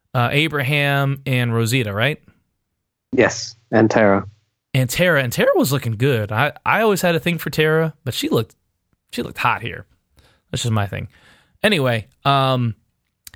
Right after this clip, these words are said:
Speaker 1: so they all meet up and like, "Hey,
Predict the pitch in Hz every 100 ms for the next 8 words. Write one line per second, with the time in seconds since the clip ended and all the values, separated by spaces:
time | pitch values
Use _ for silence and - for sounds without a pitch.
0 | _ _ _ _ _ - 196 196 214 220
1 | 202 190 180 175 147 143 143 143 135 135
2 | 165 151 139 127